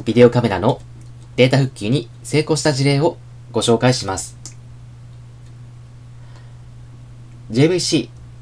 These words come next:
ー、エブリオ、ジーゼットエイチディー五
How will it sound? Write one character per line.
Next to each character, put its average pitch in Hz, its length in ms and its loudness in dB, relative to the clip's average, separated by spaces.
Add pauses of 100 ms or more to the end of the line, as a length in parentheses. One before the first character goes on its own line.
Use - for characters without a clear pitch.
(260)
ー、 113 60 2
エ - 20 6
ブ 131 100 6
リ 110 120 4
オ、 - 120 -4 (840)
ジ 139 160 0
ー 139 40 0
ゼ 147 100 2
ッ - 80 -4
ト - 240 -2 (560)
エ 127 80 2
イ 135 80 0
チ 135 120 -4
デ 135 100 2
ィ - 20 0
ー - 100 -4
五 120 220 2